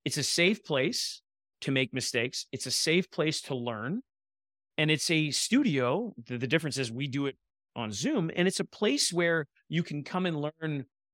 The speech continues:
from people that have more experience so they can accelerate the learning process for you and time collapse it.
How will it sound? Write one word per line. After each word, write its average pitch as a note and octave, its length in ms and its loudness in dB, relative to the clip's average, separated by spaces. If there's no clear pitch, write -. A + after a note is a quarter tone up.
from C#3+ 380 0
people F3 260 0
that D3+ 280 2
have C#3 120 0
more C3+ 300 -2
experience C#3+ 580 -4
so C3+ 140 -2
they C3 140 2
can - 200 -4
accelerate D3 600 2
the B2 80 -2
learning B2 320 -4
process A2+ 400 -4
for - 120 -8
you B2 140 -2
and A2+ 140 -4
time C3 260 0
collapse G#2+ 420 -8
it. - 100 -12